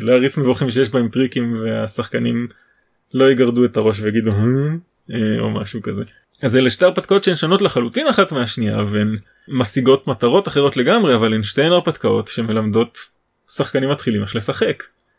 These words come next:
אז, אז כאילו, זאת שאלה שהיא מעניינת ושכדאי לחשוב עליה. אה, איזה ערכים אנחנו רוצים להנחיל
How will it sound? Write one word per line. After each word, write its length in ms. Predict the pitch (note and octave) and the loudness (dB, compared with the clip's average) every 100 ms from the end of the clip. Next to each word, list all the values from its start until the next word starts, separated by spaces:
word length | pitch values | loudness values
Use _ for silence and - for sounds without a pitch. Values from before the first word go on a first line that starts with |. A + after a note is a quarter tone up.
| _ _ _ - | _ _ _ -10
אז, 400 | A2 G2+ - - - | -8 -8 -10 -14 -8
אז 320 | B2 B2 A#2 _ _ _ _ _ - | -6 -4 -8 _ _ _ _ _ -6
כאילו, 180 | A#2+ A2 - - | -4 -4 -10 -12
זאת 200 | A#2 A#2 | -8 -4
שאלה 380 | - C#3+ F3+ F#3 | 0 2 2 2
שהיא 200 | - F#3+ | 0 0
מעניינת 400 | F3+ F3 F#3+ F#3+ | 2 2 2 0
ושכדאי 440 | E3+ E3+ D#3+ E3+ F3+ | -2 -2 2 2 2
לחשוב 360 | - F#3+ F3 | 2 2 2
עליה. 220 | D#3 A2 G#2 G#2+ G2+ | 2 2 0 -4 -6
אה, 200 | G#2 G2+ G2 - | -6 -8 -8 2
איזה 200 | A3+ B3 | 4 4
ערכים 460 | A#3 F#3+ - G3 G#3 | 2 0 0 2 4
אנחנו 300 | F3+ - D#3+ | 2 2 2
רוצים 320 | D3 - F3 | 2 0 0
להנחיל 600 | D3+ A#2+ G#2 C#3 C3+ A#2 | 0 0 -2 -2 0 -2